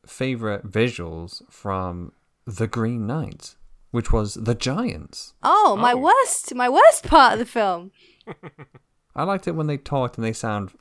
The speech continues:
Speaker 1: really fucking deep. Josh, back me up.
Speaker 3: Yeah, no. Um, you'll hear nothing but good words coming from me for The Green Knight. Um,
Speaker 2: Nah, nah.
Speaker 3: they
Speaker 2: That was the
Speaker 3: were,
Speaker 2: point of the film where I dropped off, 'cause I
Speaker 3: they
Speaker 2: was
Speaker 3: were
Speaker 2: like,
Speaker 3: just weird enough.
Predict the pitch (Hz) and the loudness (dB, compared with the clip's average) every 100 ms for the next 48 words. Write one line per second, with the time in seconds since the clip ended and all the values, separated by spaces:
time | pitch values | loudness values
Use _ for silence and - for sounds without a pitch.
0 | _ 117 117 120 113 107 113 - 98 85 | _ -14 -6 -4 -4 -4 -6 -6 -8 -10
1 | 80 - _ _ _ - 120 - 117 98 | -12 -14 _ _ _ -6 -6 -4 -8 -6
2 | 80 - _ _ _ 113 131 131 117 110 | -12 -14 _ _ _ -12 -12 -10 -10 -10
3 | 92 _ _ _ 98 90 90 90 92 - | -12 _ _ _ -16 -14 -14 -16 -20 -20
4 | 101 101 95 98 92 98 95 92 - 107 | -16 -16 -14 -16 -14 -16 -16 -18 -16 -14
5 | 98 101 90 - - - 90 92 - 95 | -14 -14 -16 -16 -20 -18 -20 -20 -20 -20
6 | 90 87 _ 85 - 85 82 82 _ _ | -20 -20 _ -20 -20 -20 -20 -20 _ _
7 | _ - 87 208 196 185 190 _ _ - | _ -20 -12 -8 -6 -6 -8 _ _ -10
8 | 175 185 254 - 262 233 - 247 220 220 | -6 -2 0 0 -2 -6 -4 -4 -4 -8
9 | - 220 208 208 202 202 180 - 165 160 | -2 -2 0 -2 -2 -2 -6 -4 -6 -6
10 | - _ _ - 175 175 127 165 156 147 | -12 _ _ -12 -6 -4 -4 -4 -2 -4
11 | - - 117 123 113 101 87 - _ | -6 -14 -10 -8 -8 -10 -16 -20 _